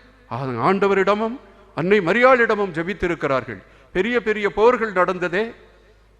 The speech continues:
சிலுவை போர்கள் எல்லாம் நீங்கள் கேள்விப்பட்டிருப்பீர்கள். பதினாலாவது, பதினைந்தாவது நூற்றாண்டுகள்ல கடைசியில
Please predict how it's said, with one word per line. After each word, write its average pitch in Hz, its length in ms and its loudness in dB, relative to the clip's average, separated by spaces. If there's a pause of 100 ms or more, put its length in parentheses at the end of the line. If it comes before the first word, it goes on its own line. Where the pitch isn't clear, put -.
(320)
சிலுவை 233 400 -4
போர்கள் 202 380 2
எல்லாம் 190 300 0
நீங்கள் 196 280 -2
கேள்விப்பட்டிருப்பீர்கள். 175 1080 -2 (400)
பதினாலாவது, 160 580 4
பதினைந்தாவது 160 680 -2
நூற்றாண்டுகள்ல 151 840 -4 (460)
கடைசியில 180 760 0